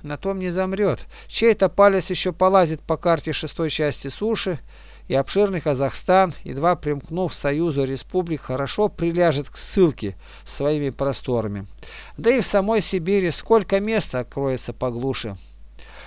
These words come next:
Но осталась в ссыльной традиции и кое-какая помеха, именно иждивенческое настроение ссыльных, что государство обязано их кормить.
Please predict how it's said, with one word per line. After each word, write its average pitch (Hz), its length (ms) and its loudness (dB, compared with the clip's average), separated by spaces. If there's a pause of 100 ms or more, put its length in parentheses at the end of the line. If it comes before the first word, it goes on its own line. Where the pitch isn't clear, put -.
(140)
Но 151 140 0
осталась 220 640 6
в - 20 -4
ссыльной 202 640 -2
традиции 160 680 -2
и - 100 -8
кое-какая 160 680 2
помеха, 127 580 -2 (100)
именно 139 520 -4 (240)
иждивенческое 147 1400 0 (240)
настроение 160 1040 0
ссыльных, 127 960 2 (420)
что - 240 -4
государство 202 840 6
обязано 208 800 6
их 185 360 0
кормить. 139 640 -2